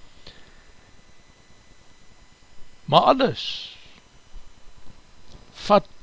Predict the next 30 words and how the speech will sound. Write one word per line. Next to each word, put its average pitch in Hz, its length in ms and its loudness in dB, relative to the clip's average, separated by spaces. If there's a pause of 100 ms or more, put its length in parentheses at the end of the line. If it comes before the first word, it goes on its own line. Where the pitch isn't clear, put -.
(120)
so - 400 4
'n 143 100 -2
bietjie 170 340 0
van 160 360 2
ek 151 220 2
en 151 160 4
jy, 156 220 8
en 151 160 2
ons 147 280 0
gaan 151 140 -2
onsself 170 480 4
nog 147 200 0
moet 143 220 -2
leer 139 320 2
offer. - 360 4 (2500)
En 147 140 2
jy 151 120 8
is 180 260 4
nou 165 200 4
daarmee 151 360 4
besig, 160 500 6
want 131 220 -4
jy 139 100 0
moet 143 200 -4
hierdie 147 240 -2
ki-, 175 120 -2 (100)
tyd 180 280 4
uitkoop, 170 420 -2 (240)
dis 143 240 0
offer. 156 360 4